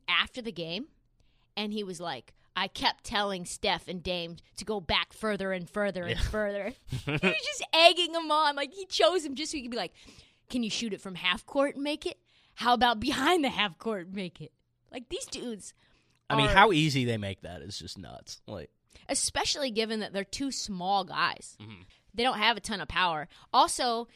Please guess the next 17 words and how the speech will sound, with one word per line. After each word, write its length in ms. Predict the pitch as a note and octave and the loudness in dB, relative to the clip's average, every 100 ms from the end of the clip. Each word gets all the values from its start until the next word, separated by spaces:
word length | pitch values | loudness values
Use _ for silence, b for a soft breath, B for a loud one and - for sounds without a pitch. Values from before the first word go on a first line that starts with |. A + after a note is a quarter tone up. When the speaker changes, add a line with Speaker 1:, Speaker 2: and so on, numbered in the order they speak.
| b b F#3+ | b b -4
Speaker 1:
Dame 320 | A#3+ C4 C#4 | 2 2 2
hitting 260 | A3 A3 B3 | -2 -4 -4
from 140 | A#3+ | -6
half 260 | A3 G#3 - | -4 -4 -6
court 340 | - A4+ - A#3 | -8 -6 -8 -8
got 300 | A3 G#3+ B3 _ _ _ - | -4 -4 -4 _ _ _ -6
our 140 | A#3 | -2
man 300 | B3 B3 B3+ | 0 0 0
P 180 | B3 C4+ | -4 -6
G 160 | A#3+ C4 | -6 -6
thirteen 560 | C4+ B3 - G#4 G4+ F4 | -2 -4 -4 -6 -4 -6
to 120 | F#4 | -6
apologize. 760 | F#4 B4+ C5+ A#3 E3+ - - - _ _ _ _ _ _ _ _ - | -2 -2 -2 -4 -8 -12 -20 -20 _ _ _ _ _ _ _ _ -20
He 320 | - F4+ F#4 | -8 -4 -2
said, 340 | - B3 A#3+ | 0 0 2
"In 120 | A#3+ | 0
hindsight, 680 | A#3 C#4 C#4+ - C#4 C4 | 0 0 0 -2 0 0